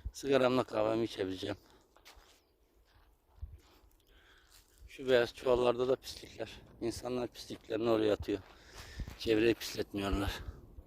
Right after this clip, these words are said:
Of. Hah.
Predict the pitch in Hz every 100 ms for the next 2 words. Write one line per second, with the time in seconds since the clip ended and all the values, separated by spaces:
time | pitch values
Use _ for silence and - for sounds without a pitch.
0 | - - - _ - _ _ _ _ -
1 | 143 - - - - - - - _ _
2 | _ _ - _ - - - _ - -
3 | _ - - - - - 302